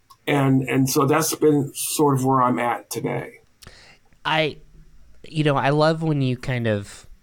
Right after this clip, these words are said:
Speaker 2: paint a picture for us. Uh, usually we don't jump this direct, but why don't you paint for our picture, paint a picture for our listeners about how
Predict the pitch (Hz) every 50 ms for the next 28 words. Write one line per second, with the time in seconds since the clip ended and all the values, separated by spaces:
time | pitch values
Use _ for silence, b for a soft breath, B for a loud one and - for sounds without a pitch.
0 | _ _ - - - - - _ - - - 135 127 120 110 - 127 120 - -
1 | 127 110 - - - 107 101 101 101 101 - - - - - - 117 104 104 104
2 | 110 - 120 127 143 156 143 151 147 139 127 135 127 127 120 104 104 - - -
3 | 143 123 - 131 123 117 117 - 120 107 - - 120 110 110 107 104 - - 123
4 | 117 110 110 113 117 - B B B B B B B B B B B _ - -
5 | 151 143 156 185 208 277 339 311 311 - - - 185 175 147 - 165 147 131 127
6 | - 143 139 139 - - 131 123 117 113 - - - - - - - - 143 156
7 | 147 139 - 147 139 - 143 123 - - 117 113 110 110 110 117 113 - - -
8 | 117 113 104 104 101 98 101 101 - - - b b b b b b b b b
9 | - 113 113 117 123 117 113 107 - - - - 131 - 139 131 131 139 139 139
10 | 139 139 135 131 139 -